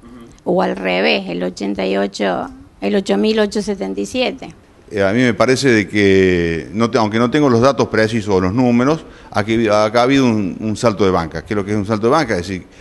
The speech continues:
Speaker 3: eh, seguramente la lotería ha tenido algún saldo negativo en, en sus cuentas, eh, ayer, pero bueno, en beneficio de los jugadores, indudablemente. Esto se da una vez, eh, cada tanto. Eh, se dio anteriormente cuando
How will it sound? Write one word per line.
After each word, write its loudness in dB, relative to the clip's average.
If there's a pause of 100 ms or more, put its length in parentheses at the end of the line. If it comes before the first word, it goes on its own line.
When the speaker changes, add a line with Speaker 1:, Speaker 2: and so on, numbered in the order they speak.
(420)
Speaker 3:
eh, -4
seguramente 0
la 4
lotería 2
ha -2
tenido 0 (480)
algún -2
saldo 0
negativo 0
en, -4
en -10
sus -10
cuentas, -6
eh, -10
ayer, -2
pero -2
bueno, -2
en -2
beneficio -2
de 0
los -8
jugadores, 0
indudablemente. -2 (540)
Esto -4
se -4
da 2
una 0
vez, 2
eh, -8
cada 2
tanto. 0 (180)
Eh, -2
se 0
dio 4
anteriormente 0
cuando 2